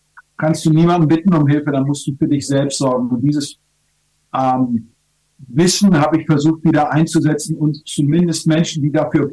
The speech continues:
offen sind und wach sind, äh, das Gleiche zu ermöglichen. Ich erinnere mich zurück, wir haben früher einen Garten gehabt zu Hause, es war großartig.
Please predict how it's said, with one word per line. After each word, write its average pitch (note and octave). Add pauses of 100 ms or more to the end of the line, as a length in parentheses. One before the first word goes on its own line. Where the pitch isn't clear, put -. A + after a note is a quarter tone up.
offen F3
sind C#3
und C3
wach D3+
sind, D3 (380)
äh, C#3+
das C3+
Gleiche D3
zu E3+
ermöglichen. C#3+ (140)
Ich D#3+
erinnere F#3+
mich F3+
zurück, F3+
wir E3
haben D#3
früher D#3+
einen D3
Garten D#3+
gehabt E3+
zu F3
Hause, E3
es D3
war C3+
großartig. D#3